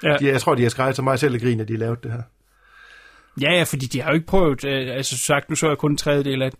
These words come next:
Speaker 2: Ja.
Speaker 1: Men, øh, men, men nogle af de ting, jeg så, hvor, øh, de, de, de scener, de har fundet, så har de fundet, okay, her er der en, der snakker i telefon, det kan vi bruge.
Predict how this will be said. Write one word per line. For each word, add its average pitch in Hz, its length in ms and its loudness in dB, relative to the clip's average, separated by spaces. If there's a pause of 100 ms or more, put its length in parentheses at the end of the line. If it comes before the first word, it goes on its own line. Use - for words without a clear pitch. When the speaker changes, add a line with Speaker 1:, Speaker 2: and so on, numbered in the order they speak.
(140)
Speaker 2:
Ja. 127 140 0 (120)
Speaker 1:
Men, 143 300 -2
øh, 139 140 -2
men, 143 200 0
men 147 120 0
nogle 160 220 4
af 139 60 0
de 151 80 0
ting, 165 260 0
jeg 139 100 0
så, 160 180 2
hvor, 135 440 2
øh, 127 280 -4 (1500)
de, 160 240 -6 (140)
de, 151 100 0 (160)
de 151 80 0
scener, 175 320 2
de 135 80 0
har 131 80 2
fundet, 156 360 2
så 151 60 -2
har 147 40 0
de 143 60 -2
fundet, 165 320 -2
okay, 151 280 0
her 147 100 0
er 147 60 2
der 143 80 0
en, 143 100 0
der 139 60 -8
snakker 131 280 -4
i - 20 -6
telefon, 143 420 -2
det 143 60 -2
kan 139 100 -2
vi 135 60 -6
bruge. 180 260 0